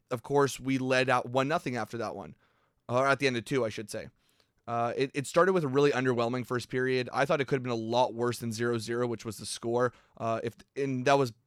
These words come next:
purely based on the fact that I thought the Habs just didn't come out firing either. Had this been, say, the Penguins, although we were, of course, losing two nothing, partially because of one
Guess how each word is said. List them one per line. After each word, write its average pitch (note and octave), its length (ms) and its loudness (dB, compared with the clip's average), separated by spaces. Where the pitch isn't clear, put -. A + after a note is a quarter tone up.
purely E3 320 2
based C3+ 240 2
on C3+ 60 -4
the A#2 80 -6
fact C3 180 0
that B2 100 -2
I A#2+ 60 2
thought A#2 200 -2
the A#2+ 80 -2
Habs B2 240 2
just A#2+ 180 -6
didn't B2+ 180 -6
come A#2+ 160 -2
out A#2 220 2
firing B2+ 400 2
either. B2 320 -4
Had C3+ 160 0
this D3 120 0
been, C#3 260 0
say, C#3 120 0
the B2 100 -2
Penguins, B2+ 480 -2
although B2 200 0
we B2 160 -2
were, E3 180 2
of C#3 80 0
course, B2+ 240 -4
losing A#2+ 260 -4
two A#2 160 -6
nothing, A#2 380 -4
partially B2 260 0
because A2+ 220 -6
of A2+ 80 -8
one A#2 320 -4